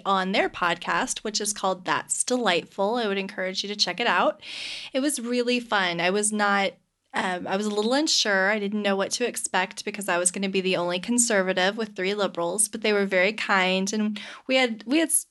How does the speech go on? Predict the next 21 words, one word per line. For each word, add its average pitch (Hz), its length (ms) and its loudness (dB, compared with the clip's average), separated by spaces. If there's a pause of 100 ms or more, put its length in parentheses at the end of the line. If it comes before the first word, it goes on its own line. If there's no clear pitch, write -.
(120)
we 233 140 0
had 233 80 4
a 220 60 6
lot 185 160 4
of 196 100 -2
fun. 170 300 -2
We 226 60 -4
had 202 120 -6
good 208 140 0
conversation, 202 680 0
and 175 100 -6
it 165 60 -4
was 185 140 -6
a 190 40 -4
lot 170 200 2
of 185 140 -6
fun. 127 340 -8
So 180 540 0
I 196 80 0
really 208 320 2
appreciate 202 1080 2